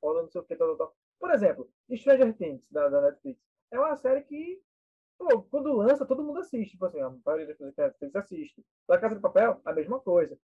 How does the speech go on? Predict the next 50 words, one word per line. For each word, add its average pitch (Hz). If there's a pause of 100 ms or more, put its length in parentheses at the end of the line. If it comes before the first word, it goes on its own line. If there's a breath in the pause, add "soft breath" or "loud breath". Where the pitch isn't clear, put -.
(120)
Quando 294
Six -
chegou, 202
ninguém 160
deu 180
nada, 143
assim, -
do 202
nada, 233
pum, 269
maior 190
série 185
da 185
história 170
da 170
Netflix, 165
assim. -
Não 202
tinha 233
hype 196
antes 175
do 160
lançamento. 151 (460)
Quando 269
lançou, 226
tipo, - (200)
ninguém 208
conhecia, 226
era 262
um 226
bagulho 190
que 196
tava 190
vindo 190
da 190
Coreia 170
do 233 (100)
Sul. 208 (300)
E 214
aí, 254
hoje 320
em 381
dia, 339
a -
maior 240
série 180
da 185
história -
da -
Netflix. 285